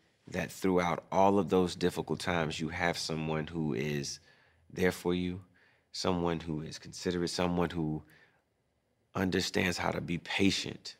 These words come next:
with you through your difficult times. That right there is what has made a great marriage and what I think is a great thing to look for in a marriage. If you don't have that, if a person is too judgmental,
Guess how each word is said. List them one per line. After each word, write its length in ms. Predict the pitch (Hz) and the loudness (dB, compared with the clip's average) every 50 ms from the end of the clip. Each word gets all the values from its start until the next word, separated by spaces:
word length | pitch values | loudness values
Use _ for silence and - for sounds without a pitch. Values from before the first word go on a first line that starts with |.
| _ _ | _ _
with 280 | - 87 82 - - - | -4 -4 -4 -4 -4 -6
you 140 | 82 80 78 | -6 -6 -6
through 260 | - - - 82 80 | -8 -8 -4 -4 -2
your 180 | 76 78 78 | -2 -2 -2
difficult 540 | 73 67 78 78 - - - - - 73 - - _ - | -2 -2 -4 -4 -4 -6 -10 -8 -8 -8 -8 -10 _ -12
times. 600 | - - - - - - - - - - - - _ - - - - - - _ _ _ _ _ _ _ - | -8 -8 -8 -8 -10 -14 -16 -16 -14 -14 -14 -14 _ -20 -20 -20 -20 -20 -20 _ _ _ _ _ _ _ -6
That 220 | - 104 101 - - | -2 0 0 0 0
right 220 | - 95 - - | -2 -4 -2 -2
there 240 | - 82 80 82 85 | 0 0 0 0 -2
is 160 | 82 80 76 | -4 -4 -2
what 220 | 73 73 58 - - - _ _ _ _ _ _ _ _ _ _ _ _ _ _ - | -2 -2 -2 -2 -4 -10 _ _ _ _ _ _ _ _ _ _ _ _ _ _ -10
has 220 | - 92 85 90 | -6 -6 -4 -2
made 240 | 90 90 90 85 78 | 0 0 0 0 0
a 60 | 76 | 0
great 240 | 71 82 92 85 67 | 4 4 4 6 6
marriage 380 | 85 87 85 85 85 85 - - | 4 2 2 2 2 0 -2 -4
and 280 | 85 78 78 65 60 | -6 -6 -6 -8 -6
what 140 | 73 - 85 | -6 -6 -6
I 100 | 85 - | -8 -8
think 260 | - - 85 85 - | -8 -6 -6 -6 -4
is 140 | 82 - - | -6 -6 -6
a 60 | - | -8
great 420 | - - - - 82 80 73 - - - - _ - _ _ _ _ _ _ _ _ _ _ | -8 -4 -2 0 0 0 0 -2 -6 -10 -20 _ -20 _ _ _ _ _ _ _ _ _ _
thing 200 | - 104 98 92 | 2 4 4 4
to 100 | - 85 | 2 2
look 200 | 82 87 90 - | 4 4 4 2
for 240 | - - 82 80 71 | 0 0 0 2 2
in 140 | 69 82 78 | 0 -4 -4
a 60 | 76 | -6
marriage. 560 | 71 71 - - - - - - - - - - | -8 -8 -10 -10 -10 -12 -12 -12 -10 -10 -10 -12
If 160 | 95 - - | -14 -8 -2
you 80 | 92 92 | 2 4
don't 160 | 107 117 107 | 4 6 6
have 300 | 104 95 90 92 87 78 | 4 4 4 4 4 2
that, 300 | 90 87 85 - - - - - - - - _ - | 2 0 0 0 -4 -8 -18 -20 -20 -20 -20 _ -14
if 80 | - | -12
a 60 | - | -12
person 400 | - - 104 98 95 - - 85 | 0 4 6 6 6 6 2 0
is 140 | 80 80 - | -2 -2 -2
too 260 | - - 170 180 180 | 0 4 6 6 8
judgmental, 600 | 160 165 165 156 147 147 143 143 139 139 139 139 | 8 8 8 6 6 6 4 4 4 2 0 -2